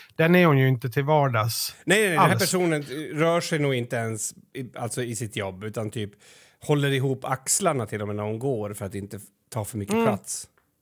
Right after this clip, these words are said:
Speaker 1: Jo, men exakt. Men, och så, eh, på samma sätt som att,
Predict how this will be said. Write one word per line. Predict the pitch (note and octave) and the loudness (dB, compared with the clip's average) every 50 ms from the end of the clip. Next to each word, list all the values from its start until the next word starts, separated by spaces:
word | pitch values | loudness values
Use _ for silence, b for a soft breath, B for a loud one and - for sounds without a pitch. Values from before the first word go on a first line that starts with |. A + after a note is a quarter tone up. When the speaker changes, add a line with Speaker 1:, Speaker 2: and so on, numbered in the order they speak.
| _ _ _ - | _ _ _ -2
Speaker 1:
Jo, | G3+ G#3+ G#3+ | 0 0 2
men | G#3+ A3 | 2 2
exakt. | A3 G#3 - G#3+ - G2 | 0 2 2 0 0 2
Men, | F#3 F#3+ F#3+ - | 2 0 0 0
och | - F3+ F#3+ F3+ - E3+ E3+ | -2 -2 -2 -2 -4 -4 -6
så, | - G3+ G3 F#3+ F#3 F#3 B B B B B _ _ - | -4 -2 0 0 0 -2 B B B B B _ _ -6
eh, | F3 F3+ F3+ F3+ F3 - - - - - _ _ | -2 0 2 2 2 0 -2 -8 -20 -20 _ _
på | - F#3+ | -6 -4
samma | - - G3+ G3 G#3 A3 A3 G#3 | -2 0 0 2 2 2 0 0
sätt | - - G#3 F3 - _ - - - | 2 0 0 0 -2 _ -20 -12 -8
som | B2 - E3+ D3+ D#3+ D#3 - _ | -6 -4 -2 -2 -2 -4 -6 _
att, | - - E3+ E3+ E3 E3 - - - | -4 0 2 2 2 0 -6 -20 -20